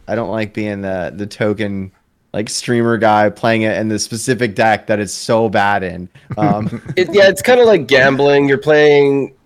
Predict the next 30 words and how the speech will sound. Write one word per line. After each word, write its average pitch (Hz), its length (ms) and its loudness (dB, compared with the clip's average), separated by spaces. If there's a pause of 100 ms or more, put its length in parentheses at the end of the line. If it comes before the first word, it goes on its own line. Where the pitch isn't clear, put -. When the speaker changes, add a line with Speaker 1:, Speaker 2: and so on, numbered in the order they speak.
Speaker 2:
what 139 140 0
is, 131 180 -2
it's 131 180 -4
a 123 80 -8
seven 127 320 0
mana 120 240 2
eight 113 220 -2
eight, 110 240 -2
right? 120 360 0 (180)
Uh, 107 400 2 (460)
do 131 240 0
nothing 117 600 0
if 110 400 -4
the 131 140 0
other 107 180 -2
person 110 320 -4
doesn't 104 300 -8
have 101 200 -6
it 101 80 -12
in 95 100 -8
their 95 120 -6
deck. 82 420 -10
So 104 520 -4 (680)
it's, - 520 -6
it's - 180 -10
not 180 160 4
exactly 127 680 0
the 113 140 -2
greatest 95 600 -4
card. 78 520 -8